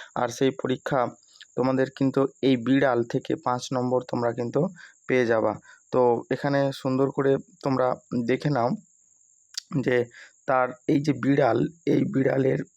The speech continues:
বিষয়বস্তু, বিষয়বস্তুটা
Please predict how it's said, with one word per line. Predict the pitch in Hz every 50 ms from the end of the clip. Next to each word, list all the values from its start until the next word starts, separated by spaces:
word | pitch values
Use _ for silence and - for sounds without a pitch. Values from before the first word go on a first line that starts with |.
| _ _ _ - 139
বিষয়বস্তু, | 135 151 151 - 180 180 175 175 156 143 - - - 127 120 - - - _ _ _ _ - 254 254 254 220 180 151 - 92 - _ _ _ _ _ _ _ _ _ _ _ _ _ _ _ _ _ _ _ - - _ - - - - - - - - -
বিষয়বস্তুটা | 156 151 143 - 160 151 139 143 135 - - 147 143 - 135 131